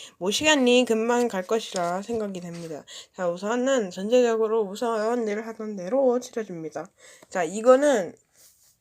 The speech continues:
노란색이랑 주황색은 이, 이 꽃의 부분에 있는 이 꽃심이라 해야 되나요? 이 부분을 위해서 한 것입니다. 그렇기 때문에 꽃 이렇게 돼 있는 부분은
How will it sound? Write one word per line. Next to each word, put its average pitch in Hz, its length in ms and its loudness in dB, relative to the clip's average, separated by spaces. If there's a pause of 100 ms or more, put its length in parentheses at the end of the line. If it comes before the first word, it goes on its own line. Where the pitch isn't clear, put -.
(200)
노란색이랑 233 560 2
주황색은 202 680 -2
이, 202 400 -8
이 202 80 -16
꽃의 - 580 -8
부분에 214 280 -4
있는 185 340 -6
이 - 80 -10
꽃심이라 311 720 -4
해야 208 140 -6
되나요? 170 440 -10
이 160 120 -14
부분을 170 560 -10 (560)
위해서 151 280 -10
한 170 180 -12
것입니다. 160 640 -18 (1300)
그렇기 208 260 -8
때문에 214 680 2 (800)
꽃 285 260 0
이렇게 233 380 2
돼 220 200 2
있는 226 240 -2
부분은 226 560 2